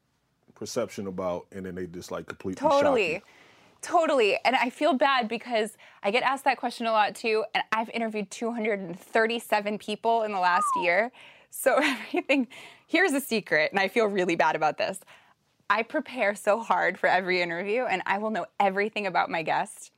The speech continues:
Speaker 2: And then as soon as I'm done, it's gone. It has to be,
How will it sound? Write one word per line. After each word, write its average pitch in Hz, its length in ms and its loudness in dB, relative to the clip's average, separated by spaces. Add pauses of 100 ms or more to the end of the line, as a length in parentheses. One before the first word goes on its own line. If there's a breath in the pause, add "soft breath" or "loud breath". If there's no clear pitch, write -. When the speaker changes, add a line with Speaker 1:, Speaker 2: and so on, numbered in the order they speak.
(720)
Speaker 2:
And 196 120 0
then 185 100 -2
as 170 140 -6
soon 175 220 -8
as 208 120 -6
I'm 247 180 0
done, 180 340 0 (340)
it's 175 160 -6
gone. 151 360 -6 (800 soft breath)
It 190 80 -2
has 233 280 -2
to - 100 -8
be, 208 300 -10